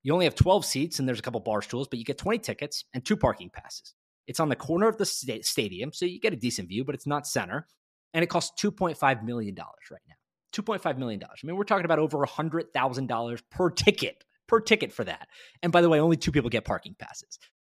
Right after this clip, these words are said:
It's absolutely ridiculous at this point. And I think it's something that over time hopefully corrects itself because people love going to the Super Bowl. If your team is in it specifically, it's a bucket list item. And it's one of those things that it's just a memory you're gonna create for a lifetime.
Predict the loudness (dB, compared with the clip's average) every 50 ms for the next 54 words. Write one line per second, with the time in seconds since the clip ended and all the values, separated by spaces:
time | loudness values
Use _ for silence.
0 | -8 -6 -4 0 4 6 6 6 6 4 -2 0 0 0 -2 -2 -2 -2 -4 -4
1 | -8 -8 -8 -10 -12 -12 -14 -14 _ -4 -2 -2 -2 -4 -6 _ _ _ _ _
2 | -2 0 2 2 2 2 0 0 -2 -2 -2 0 0 0 0 2 2 0 0 0
3 | 0 0 2 0 2 0 0 -4 -4 -10 -6 -4 -4 -4 -2 -4 -4 -4 -4 -8
4 | -8 -6 -2 0 0 0 0 -2 -12 -12 -12 -14 -14 -16 _ -10 -10 -6 -4 -4
5 | -2 -2 -4 -4 -6 -12 -18 -20 _ _ _ _ -2 2 2 4 4 4 4 4
6 | 4 2 2 2 -2 -4 -6 -6 -8 -6 -4 -4 -4 -4 -2 -2 -2 -2 -2 -2
7 | -2 0 0 0 0 0 -2 -2 -6 -8 -8 -6 -6 -8 -8 -6 -6 -6 -6 -6
8 | -8 -12 -10 0 0 0 0 0 -6 -6 -6 -8 -8 -8 _ -8 -6 -6 -4 -4
9 | -6 -8 -8 -12 -18 -20 _ _ _ -4 -4 -4 -4 -4 -6 -2 -2 0 0 -2
10 | -2 -4 -4 -4 -4 -4 -4 -4 -6 -6 -6 -6 -8 -6 -6 -4 -4 -2 -2 -2
11 | -4 -4 -6 -6 -8 -8 -8 -8 -8 -8 -8 -8 -8 -10 -4 0 0 0 0 0
12 | -4 -4 -4 -4